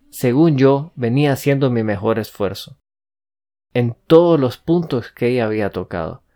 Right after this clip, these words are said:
esfuerzo que no se reflejaba en los resultados, al menos los que ella esperaba. Mi perturbación no radicaba estrictamente sobre el reclamo de ella,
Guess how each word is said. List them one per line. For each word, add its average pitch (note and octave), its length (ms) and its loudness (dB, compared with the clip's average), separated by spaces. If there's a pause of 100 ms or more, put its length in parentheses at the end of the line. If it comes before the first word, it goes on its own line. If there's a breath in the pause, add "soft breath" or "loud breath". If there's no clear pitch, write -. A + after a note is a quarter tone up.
(360)
esfuerzo C3 680 2
que A2+ 120 -2
no A#2+ 140 0
se C3+ 160 -2
reflejaba A#2 720 -2
en B2+ 120 -2
los A2+ 140 -2
resultados, F#2 760 -6 (220)
al A2+ 160 0
menos G#2+ 580 -4
los A2+ 240 -6
que E2+ 220 -8
ella F2 120 -6
esperaba. G#2+ 580 0 (520)
Mi D#3+ 160 2
perturbación E3 800 0
no D#3+ 360 0
radicaba C#3+ 560 0
estrictamente C3+ 1040 -2 (140)
sobre C3 400 -2
el A2+ 80 -2
reclamo A2+ 520 -2
de F#2+ 260 -4
ella, F2+ 240 -12